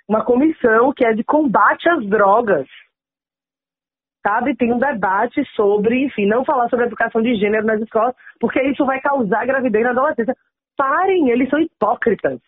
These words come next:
Eles são hipócritas, eles são fake, eles defendem fake news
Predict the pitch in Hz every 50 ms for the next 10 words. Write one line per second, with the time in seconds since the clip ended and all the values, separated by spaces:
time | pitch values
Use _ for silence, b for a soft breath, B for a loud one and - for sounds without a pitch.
0 | _ _ _ _ _ _ _ _ _ _ - 190 214 208 247 247 254 - _ -
1 | 208 202 208 208 - 196 - 208 202 190 208 208 214 - 233 233 220 - - -
2 | - 214 208 202 208 208 - - - 202 196 196 - b b b b b - 190
3 | 208 202 180 220 220 - 240 233 240 240 233 - - 247 - - - 254 233 208
4 | 202 202 208 208 214 208 208 190